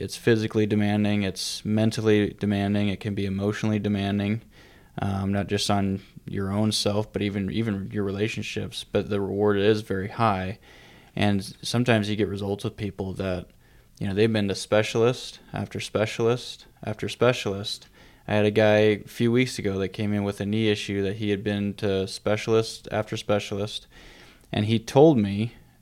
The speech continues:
uh, 'cause after I adjusted him, um, he came back, I think, a week later and was just like, "Man, I don't know what you did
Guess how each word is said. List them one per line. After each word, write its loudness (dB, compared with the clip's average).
uh, -6
'cause -4
after 2
I 6
adjusted 0
him, -4
um, 0
he -2
came 2
back, 6
I 0
think, -2
a -2
week -2
later 0
and -2
was -4
just -4
like, -8
"Man, -4
I -2
don't 0
know -4
what 0
you -2
did -2